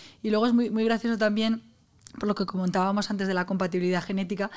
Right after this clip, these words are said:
de eso precisamente se han aprovechado unas apps de ligoteo que han triunfado en Estados Unidos,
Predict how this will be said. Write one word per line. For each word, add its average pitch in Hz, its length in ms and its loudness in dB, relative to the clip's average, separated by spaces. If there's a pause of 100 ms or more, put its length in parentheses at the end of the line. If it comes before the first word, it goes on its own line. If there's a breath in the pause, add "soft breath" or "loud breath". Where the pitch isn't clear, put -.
(300 loud breath)
de 196 160 4
eso 214 180 2
precisamente 233 480 2
se 233 100 -2
han 220 40 4
aprovechado 220 680 2
unas 196 280 0
apps 202 220 2
de 226 100 6
ligoteo 214 360 4
que 180 120 -2
han 180 60 0
triunfado 196 360 0
en 185 60 -2
Estados 180 400 -4
Unidos, 214 500 2